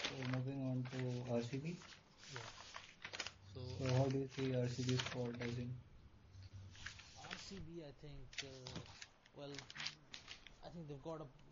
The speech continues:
Speaker 2: fairly decent core once again. I think Virat Kohli, A B de Villiers, Yuzvendra Chahal. I think, uh, they've also got Sarfaraz Khan. So, yeah, they've retained a fair amount of their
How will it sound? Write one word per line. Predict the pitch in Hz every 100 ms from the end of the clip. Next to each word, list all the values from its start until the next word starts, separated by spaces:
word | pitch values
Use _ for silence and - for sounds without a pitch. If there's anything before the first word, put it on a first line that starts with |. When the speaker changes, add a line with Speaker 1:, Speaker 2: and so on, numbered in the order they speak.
| - 170
Speaker 2:
fairly | 156 147
decent | 139 139 135 -
core | 143 139
once | 135 123 131
again. | 135 139 139 -
I | 131
think | 127
Virat | 127 127 127 -
Kohli, | 135 127 131 131
A | 127
B | 127
de | 123
Villiers, | 123 127 127 123 - - 131
Yuzvendra | 120 131 127 123 -
Chahal. | 117 127 127 127 - - - - - 120
I |
think, | 127
uh, | 131 139
they've | 139
also | 135 131
got | 131 -
Sarfaraz | 135 - 127 127 123
Khan. | - 127 127 139 - - - - -
So, |
yeah, | 165 143
they've | 139 127 - 139
retained | 131 147 143
a | 143
fair | 143 135
amount | 135 135 127
of | 123
their | 127